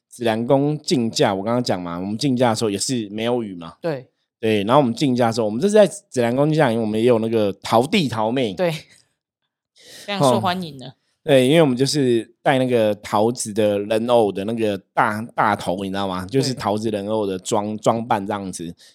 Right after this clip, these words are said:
Speaker 1: 然后他们就是送糖果跟大家结缘，所以我们在紫兰宫这边，因为我们那天去是，诶，也是平常日诶。
Speaker 2: 礼拜一啊，
Speaker 1: 礼拜一，
Speaker 2: 礼拜一，
Speaker 1: 对，我记得你有讲说，
Speaker 2: 对。
Speaker 1: 我们本来讲说平常日会不会人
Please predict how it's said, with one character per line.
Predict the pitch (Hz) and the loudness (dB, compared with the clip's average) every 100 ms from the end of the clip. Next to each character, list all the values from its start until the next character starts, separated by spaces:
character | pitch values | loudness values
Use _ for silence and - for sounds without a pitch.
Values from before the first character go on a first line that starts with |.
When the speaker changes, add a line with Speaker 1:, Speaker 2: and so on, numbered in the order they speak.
| _ | _
Speaker 1:
然 | - | -6
后 | 117 | -2
他 | 127 | 0
们 | |
就 | 120 | 0
是 | 117 123 113 107 | -2 0 0 -2
送 | - 127 110 | 0 0 0
糖 | - 98 | -6 -6
果 | 107 101 | -2 -2
跟 | 107 110 | -2 -2
大 | |
家 | 107 107 | 0 0
结 | 104 98 | -2 -2
缘， | 92 92 | -2 -2
所 | 92 | 2
以 | |
我 | 139 | 2
们 | |
在 | 117 131 | 4 2
紫 | - | 0
兰 | 98 | -4
宫 | 101 110 | -2 -2
这 | 110 | 0
边， | 110 110 117 - _ _ | 0 -2 -4 -16 _ _
因 | 180 | 0
为 | |
我 | 190 | 2
们 | 113 | 4
那 | 131 | 2
天 | 143 143 | 4 4
去 | 143 - 156 110 101 95 101 - _ - | 4 0 0 2 0 -2 -6 -14 _ -10
是， | - - | -10 -2
诶， | 254 226 - - - | -2 -4 -12 -20 -2
也 | 120 | -2
是 | 123 | 0
平 | 214 147 127 | -2 0 -2
常 | 135 113 | 0 0
日 | 147 131 | 0 0
诶。 | 101 | 0
Speaker 2:
礼 | |
拜 | 208 214 | 0 -2
一 | 170 170 | -6 -10
啊， | 165 160 | -8 -2
Speaker 1:
礼 | 131 | 4
拜 | 160 | 6
一， | 143 | 4
Speaker 2:
礼 | 139 | 0
拜 | 143 | 0
一， | |
Speaker 1:
对， | 170 | 2
我 | 117 117 | 2 0
记 | - 202 | 0 4
得 | 143 | 4
你 | 135 | 4
有 | 139 | 0
讲 | 127 117 | 0 -2
说， | - 135 135 143 - - | 0 4 4 4 -4 -2
Speaker 2:
对。 | |
Speaker 1:
我 | 131 | 2
们 | |
本 | 143 | 4
来 | 127 | 6
讲 | 165 139 | 4 4
说 | 170 | 2
平 | 170 151 | 2 0
常 | 139 | 0
日 | 143 | 2
会 | 156 | 4
不 | |
会 | 143 | 4
人 | 117 | 4